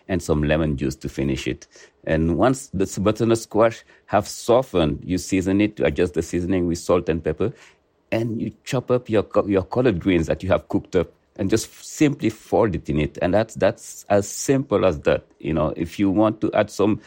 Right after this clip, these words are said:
chili pepper to it, some heat. You can add some cayenne. That's very much optional, and, but that's, like, some, the way I like it. And, and that's another,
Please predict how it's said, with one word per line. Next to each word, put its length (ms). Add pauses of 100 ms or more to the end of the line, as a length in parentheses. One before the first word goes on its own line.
(360)
chili 320
pepper 320
to 200
it, 160
some 200
heat. 340
You 80
can 200
add 180
some 180
cayenne. 440
That's 220
very 520
much 240
optional, 640
and, 200
but 140
that's, 240
like, 180
some, 220
the 100
way 140
I 80
like 300
it. 120 (240)
And, 160
and 200
that's 180
another, 440